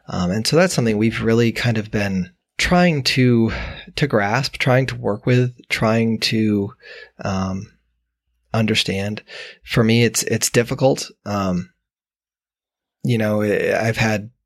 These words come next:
two, two kids go through already. And so, you know, a concept is easy and, and, or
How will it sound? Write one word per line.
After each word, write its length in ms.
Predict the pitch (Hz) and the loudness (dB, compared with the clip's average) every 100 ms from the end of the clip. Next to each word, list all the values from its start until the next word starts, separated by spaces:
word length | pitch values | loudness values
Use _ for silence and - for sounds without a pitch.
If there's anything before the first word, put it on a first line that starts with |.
| _ | _
two, 520 | - 127 117 110 120 - _ | -2 2 2 0 -6 -12 _
two 140 | - 139 | -4 0
kids 200 | 139 117 | 0 2
go 140 | 123 | 2
through 200 | - 123 | 2 0
already. 400 | 110 151 165 147 | 2 2 4 2
And 120 | 123 | 0
so, 340 | 120 113 110 - - - - - | 0 0 -2 -4 -16 -20 -16 -4
you 80 | |
know, 160 | 113 101 | 0 0
a 60 | 117 | 0
concept 500 | 127 123 123 110 107 | 0 2 2 0 -2
is 140 | 117 | 0
easy 400 | 160 131 123 113 | 2 4 4 4
and, 120 | 107 | 2
and, 520 | 110 101 101 98 95 - | -2 -4 -6 -8 -12 -8
or 160 | 107 | -8